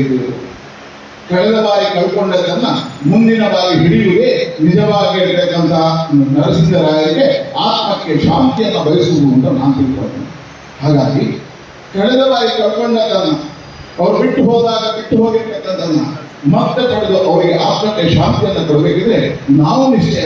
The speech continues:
ಮಾಡಬೇಕು, ಮುಂದಿನ ದಿನಗಳಲ್ಲಿ ಅವರು ಹಿಡಿದಿರ್ತಕ್ಕಂಥ ವಿಚಾರಧಾರೆಯಲ್ಲಿ ಆ ಸಿದ್ಧಾಂತದಲ್ಲಿ ನಾನೇನು ಮಾಡಬೇಕು ಅನ್ನುವಂಥದ್ದನ್ನು ಯೋಚನೆ ಮಾಡಬೇಕು.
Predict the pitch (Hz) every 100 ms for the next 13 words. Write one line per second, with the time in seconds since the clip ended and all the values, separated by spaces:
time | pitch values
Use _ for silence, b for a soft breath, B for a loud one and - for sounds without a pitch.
0 | 143 131 131 127 226 220 - - 151 214
1 | 208 175 151 139 131 147 - - 151 -
2 | - - 247 220 214 - 190 - - -
3 | 165 156 143 139 - 175 165 147 147 214
4 | - - - - 165 165 - - - 185
5 | 170 160 156 151 131 151 165 185 180 160
6 | 156 147 139 139 113 - - 214 175 170
7 | 156 139 139 139 139 120 - 151 165 151
8 | 135 127 139 135